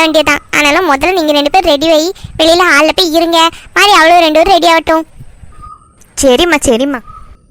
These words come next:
Speaker 1: இடி, உனக்குள்ள கப்பை எடுத்துட்டு இன்னொன்னு ஜனனிட்ட கொண்டு போய் கொடு. இடி, அந்த தலையில கட்டிருக்கல, அந்த துண்டை தூக்கி தூர போட்டு முடிய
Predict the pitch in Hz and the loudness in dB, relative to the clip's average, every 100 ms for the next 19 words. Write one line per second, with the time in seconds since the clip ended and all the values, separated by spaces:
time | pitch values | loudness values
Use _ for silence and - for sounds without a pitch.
0 | _ - - - 294 381 330 - 311 320 | _ -20 -20 -8 -4 -2 -4 -2 -2 0
1 | 330 359 349 381 349 359 508 269 320 349 | 0 0 0 0 -2 -2 0 0 0 0
2 | 359 349 349 349 381 349 403 415 339 - | 2 0 0 0 0 0 0 2 0 -2
3 | - - - - - _ _ _ _ _ | -12 -20 -20 -20 -20 _ _ _ _ _
4 | - 1077 - _ _ _ _ _ - 381 | -20 -20 -20 _ _ _ _ _ -4 -2
5 | 302 - 381 359 311 330 392 370 381 403 | -4 -4 -2 0 2 2 0 -2 -4 -2
6 | 427 320 302 349 359 370 403 349 370 370 | 0 0 -2 -2 -2 -2 -4 -4 -2 0
7 | 370 403 370 349 | 0 -2 -2 -2